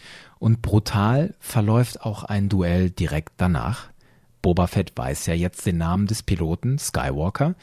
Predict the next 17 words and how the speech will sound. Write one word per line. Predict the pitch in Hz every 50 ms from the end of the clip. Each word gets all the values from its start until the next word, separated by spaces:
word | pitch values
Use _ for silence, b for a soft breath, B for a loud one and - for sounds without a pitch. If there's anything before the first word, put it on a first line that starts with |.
| B B B B B B B B B
und | - 113 92 113
dass | 104 - -
der | - 113 117 131 131
mit | 127 123 -
dem | 131 120 113
alten | - - 104 104 107 - 113 110 110
Kenobi | - - 117 110 110 107 104 80 80 69 67
unterwegs | 60 67 76 - - 69 65 67 65 - - -
war. | 60 53 - - - - _ _ _ _ _ _ _ -
Also | 80 82 82 82 82 82 95 101 117 143 175 -
sucht | 120 104 101 117 113 - - - -
Boba | 98 98 101 98 101 98 101 104 107 - - _ _
Kenobis | - - 95 87 87 85 85 98 104 - - -
Haus | - 87 80 - - - -
auf | - 52 57 58 -
Tatooine | - - - - - - 64 57 58 60 58 53
auf | 71 101 131 - -